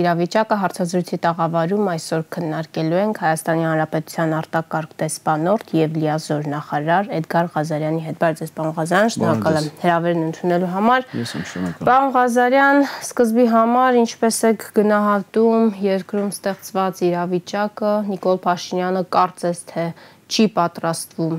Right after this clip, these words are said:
Speaker 1: հեռանալ, չնայած այդ խայտառակ կապիտուլյացիան ակտի ստորագրման փաստին, ընդդիմությունը, տասնյոթ ուժերը,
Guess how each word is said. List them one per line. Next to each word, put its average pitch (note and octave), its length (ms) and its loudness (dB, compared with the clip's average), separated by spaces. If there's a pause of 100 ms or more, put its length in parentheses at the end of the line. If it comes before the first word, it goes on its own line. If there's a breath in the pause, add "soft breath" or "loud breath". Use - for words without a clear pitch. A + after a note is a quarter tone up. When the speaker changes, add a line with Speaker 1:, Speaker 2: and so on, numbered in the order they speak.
Speaker 1:
հեռանալ, E3 720 -2
չնայած E3 640 -4
այդ D#3+ 320 -8
խայտառակ E3 720 -4
կապիտուլյացիան E3 920 -4 (460 loud breath)
ակտի E3+ 400 -2
ստորագրման E3 1000 -2 (480 loud breath)
փաստին, A#3+ 920 2 (340 loud breath)
ընդդիմությունը, F#3 920 2 (520 loud breath)
տասնյոթ F3 600 0 (100)
ուժերը, F3+ 480 2